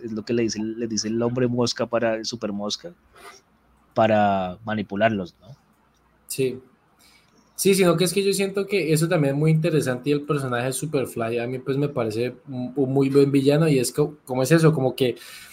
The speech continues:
Speaker 2: el mismo statement como en dos sentimientos diferentes, porque por parte de Superfly siempre estuvo como el tema del, del, del meramente odio hacia los humanos y de Splinter fue más como el miedo. Entonces como que, eh, en algún momento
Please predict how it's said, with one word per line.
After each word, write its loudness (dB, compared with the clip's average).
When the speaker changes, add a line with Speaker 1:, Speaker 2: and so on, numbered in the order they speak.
Speaker 2:
el 10
mismo 10
statement 4
como 2
en 4
dos 2
sentimientos 4
diferentes, 4
porque -4
por -2
parte 2
de 4
Superfly 2
siempre -2
estuvo 2
como 4
el -2
tema 0
del, 0
del, -2
del 0
meramente 0
odio 4
hacia -2
los 0
humanos -2
y 6
de 0
Splinter 0
fue 4
más 2
como 4
el -2
miedo. 0
Entonces -14
como -10
que, -2
eh, -2
en 6
algún 4
momento 4